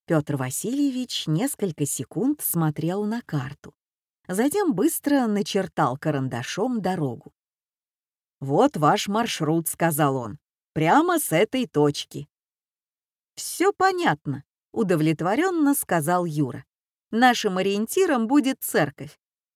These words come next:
От нее на северо-запад на двадцать градусов". "Там всего одна дорога, так что вы не заблудитесь",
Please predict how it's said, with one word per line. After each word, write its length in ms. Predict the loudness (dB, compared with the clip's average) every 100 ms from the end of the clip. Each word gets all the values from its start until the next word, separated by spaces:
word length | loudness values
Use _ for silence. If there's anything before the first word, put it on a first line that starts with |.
| _ _
От 220 | 0 2
нее 320 | 2 4 4
на 180 | 4 2
северо-запад 920 | 2 2 2 2 2 2 0 2 -2 -2
на 200 | 0 0
двадцать 500 | 2 0 0 -2 0
градусов". 680 | 4 4 2 -4 -8 -10 _ _ _ _ _ _ _ _ _ _ _
"Там 240 | 2 2
всего 460 | 0 0 2 4 6
одна 400 | 6 4 2 4
дорога, 580 | 4 4 2 0 -6 -16 _ _ _
так 200 | 2 2
что 220 | 4 4 4
вы 140 | 4
не 160 | 2 4
заблудитесь", 960 | 4 6 4 4 4 0 -2 -10 -12